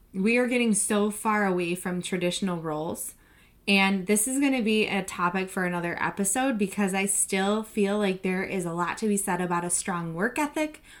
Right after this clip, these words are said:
and women in the workforce. Don't get it twisted, but I also feel that women weren't really meant for the pressure, the stress, the long hours away from home, especially if you have kids. And I really wanna talk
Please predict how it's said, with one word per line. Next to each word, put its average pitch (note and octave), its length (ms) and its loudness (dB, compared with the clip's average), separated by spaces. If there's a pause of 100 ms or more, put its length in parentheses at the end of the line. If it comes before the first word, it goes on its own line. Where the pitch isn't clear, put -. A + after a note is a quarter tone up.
(240)
and F3+ 160 0
women G3 260 2
in G3 220 0
the E3+ 80 -2
workforce. C4+ 680 0 (340)
Don't G3+ 220 2
get G3 120 0
it - 120 -4
twisted, A3+ 560 -2 (260)
but G3 100 -4
I G3+ 200 -2
also A3+ 400 0
feel A3 260 -2
that G#3 240 0
women G#3 540 2 (520)
weren't A#3 320 2
really G#3+ 300 2
meant G3+ 320 2
for F3+ 560 -4 (360)
the G3+ 80 0
pressure, G#3 540 -2
the A#3 120 0
stress, - 840 0 (300)
the F#3 100 0
long A#3+ 340 4
hours B3+ 380 2
away G#3+ 220 4
from F#3 180 -2
home, A#3+ 640 2
especially C#4+ 640 -2
if C4 80 -2
you C4+ 100 4
have A3 200 2
kids. A#3 520 0 (460)
And A3+ 260 4 (140)
I A3 40 0
really A#3 340 4
wanna C4+ 240 4
talk B3 440 -2